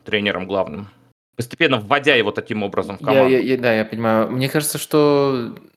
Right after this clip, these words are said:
Speaker 2: можно и по-другому трактовать. То есть эта трактовка очень интересная, которую вы приводите, но вот моя первая мысль, она была немножко даже обратной. То есть это, наоборот, попытка не уволить Терзича в ситуации, когда, ну, если просто объективно проанализировать, э,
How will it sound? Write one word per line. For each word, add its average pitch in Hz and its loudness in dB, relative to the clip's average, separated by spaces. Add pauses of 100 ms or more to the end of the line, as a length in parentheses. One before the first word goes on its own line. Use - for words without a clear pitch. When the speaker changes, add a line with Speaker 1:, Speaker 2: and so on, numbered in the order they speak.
Speaker 2:
можно 135 0
и 143 4
по-другому 139 4
трактовать. - 0
То 113 -4
есть 107 -8
эта 110 -6
трактовка - -2
очень 113 -2
интересная, 131 0
которую 113 -2
вы 104 -4
приводите, 110 0 (260)
но 120 2
вот 117 -4
моя 127 2 (220)
первая 110 2
мысль, 131 -4
она 110 0
была 120 2
немножко 117 -2
даже 113 0
обратной. 110 0 (340)
То - -8
есть 107 -8
это, 113 4
наоборот, 123 2 (140)
попытка 135 0
не 131 2
уволить 113 2
Терзича 151 -2
в - -14
ситуации, 123 0
когда, 110 0
ну, 113 -2
если 107 -4
просто - -4
объективно 110 -2
проанализировать, 110 -2
э, 101 -2